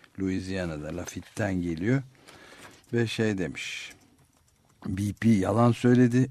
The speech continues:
açıkça başından beri örttü, insanların ölümüne sebep oldu, tutuklanmalı, yargılanmaları gerekir." diyor. Hükümetin de ağır şekilde suçlandığı bir şey okumuş,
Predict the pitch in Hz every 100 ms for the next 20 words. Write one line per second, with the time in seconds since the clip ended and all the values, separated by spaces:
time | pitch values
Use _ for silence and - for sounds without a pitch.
0 | - 101 - 131 - - 92 90 92 -
1 | 104 107 107 95 90 - 110 104 _ -
2 | 139 131 _ - - - _ _ 101 -
3 | 98 95 104 95 98 98 101 101 95 92
4 | 90 85 - 76 82 95 127 - - 113
5 | 117 110 110 113 123 117 101 98 98 98
6 | 90 - 110 104 101 101 101 101 101 95
7 | 101 87 78 - 85 78 82 101 131 131
8 | - - 101 - 117 110 - 127 104 85
9 | - 104 104 - 80 - 78 76 76 -
10 | 90 - 82 90 90 87 85 87 78 -
11 | _ - 104 90 73 - 87 107 - -